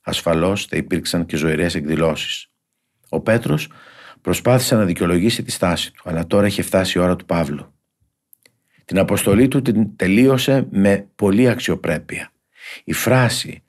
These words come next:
«κατά πρόσωπον αυτό αντέστην»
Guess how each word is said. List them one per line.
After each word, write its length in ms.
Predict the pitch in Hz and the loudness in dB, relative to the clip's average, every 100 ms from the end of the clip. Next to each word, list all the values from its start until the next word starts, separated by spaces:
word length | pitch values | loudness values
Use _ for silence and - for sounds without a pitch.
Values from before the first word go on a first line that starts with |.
| _ _ | _ _
«κατά 320 | - 101 - 87 | -2 -2 0 -4
πρόσωπον 720 | - 120 123 - 80 92 85 | 2 4 4 0 -4 -2 -2
αυτό 420 | 80 - 113 101 | -4 -2 2 2
αντέστην» 1000 | 85 82 85 92 87 - 104 113 143 | 2 -4 0 2 2 0 2 4 4